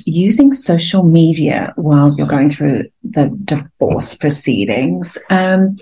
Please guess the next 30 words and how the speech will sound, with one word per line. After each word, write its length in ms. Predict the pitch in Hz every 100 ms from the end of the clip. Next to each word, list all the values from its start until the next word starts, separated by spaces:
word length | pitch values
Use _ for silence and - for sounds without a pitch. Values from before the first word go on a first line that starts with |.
| - - -
because 220 | 240 240
it's 200 | 294 -
been 200 | 311 277
coming 260 | 240 196
up 160 | 180 -
quite 380 | - 180 175 170 -
a 140 | 175
lot 540 | 160 165 147 147 - -
lately, 480 | 147 143 143 151 139
I 100 | 143
guess, 220 | 147 147
in 100 | 147
my 140 | 143
discussions 640 | 143 147 - 147 - 147 147
with 140 | -
clients 680 | - 147 139 143 - - - -
and, 480 | 147 143 139 139 147 - - - -
you 80 | 147
know, 280 | 147 156 -
making 680 | - - - 165 170 165 165
decisions 580 | 151 147 160 147 151 143
around 320 | 147 143 139
how 200 | 131 143
to 140 | 135 147
navigate. 680 | 135 131 131 131 92 98 - - - - -
So 160 | -
I've 300 | 226 233 233
kind 200 | - 285
of 140 | 277 220
distilled 680 | 240 240 - 269 269 277